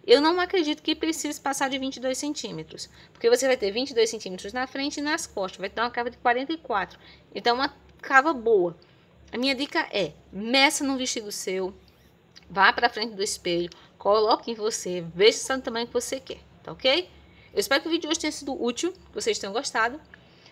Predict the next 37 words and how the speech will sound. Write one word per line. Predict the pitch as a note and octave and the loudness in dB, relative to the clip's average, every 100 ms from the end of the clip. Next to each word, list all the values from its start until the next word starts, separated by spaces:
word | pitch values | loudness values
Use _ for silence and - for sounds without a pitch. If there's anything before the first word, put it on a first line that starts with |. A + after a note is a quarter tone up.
| - | -4
Fiquem | D4+ F#4 | 0 0
com | F#4+ | 0
Deus, | C#4+ C#4+ | 4 4
próximo | - C#4+ E4+ E4+ | 6 4 6 2
vídeo. | C4+ C4 B3 - | 4 4 4 2
Gente, | C#4 C4+ | 4 6
eu | C4 | 4
queria | C#4 | 4
fazer | D4+ B3+ | 8 8
em | C#4 | 8
live, | A#3+ A3+ | 6 6
mas | A#3 A3+ | 4 4
é | |
muito | A3+ B3+ | 4 4
demorado, | C4 A#3+ A3 F3+ F#3 A#3+ - - | 6 6 8 8 6 0 -8 -12
então | - | -4
a | G3+ | -4
gente | G#3 | -2
não | - | 2
vai | C#4+ | 2
ter | C#4 | 2
mais | A#3 A#3 | -4 -2
live | F#3+ G3 | -2 -4
desse | E3+ | -6
projeto. | - G3+ F#3+ F3+ - - - - - | -8 -6 -4 -6 -8 -20 -20 -20 -16
E | - G#3 A#3 C4+ B3 | -10 -6 -2 -2 2
no | B3+ | 6
próximo | C4+ C#4+ | 6 4
vídeo | C#4+ | -2
a | |
gente | C#4+ | -2
vai | C#4 | -2
continuar | C#4 C4+ B3+ | -4 -4 -4
trabalhando | C4 B3 A3+ A3 | -2 -2 -2 -4
aqui | A3 | -4
a | G#3 | -6
lateral | G#3 A3+ G#3 C4+ | -4 -2 -2 -2